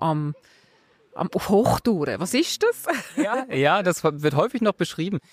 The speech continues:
Speaker 2: Ich glaube, da geht's auch wieder darum, vielleicht für sich persönlich und auch vielleicht auch für den Körper, äh, wie ein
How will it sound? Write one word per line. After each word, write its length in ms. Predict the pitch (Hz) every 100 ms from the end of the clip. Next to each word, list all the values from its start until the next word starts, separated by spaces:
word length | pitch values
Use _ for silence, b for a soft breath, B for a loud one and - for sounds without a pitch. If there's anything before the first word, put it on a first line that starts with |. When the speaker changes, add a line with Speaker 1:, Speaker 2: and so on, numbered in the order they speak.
| B B
Speaker 2:
Ich 140 | - -
glaube, 240 | 170 175
da 160 | 165 196
geht's 220 | 190 -
auch 180 | - -
wieder 160 | 175
darum, 260 | 165 160 165
vielleicht 380 | - 143 147 -
für 140 | - 160
sich 220 | 175 -
persönlich 580 | 143 123 147 196 220 -
und 80 |
auch 80 | 160
vielleicht 240 | - 185 -
auch 60 |
für 100 | -
den 140 | 156 151
Körper, 420 | - 170 180 170 b b _ _ -
äh, 140 | 135
wie 260 | 131 160 -
ein 180 | 135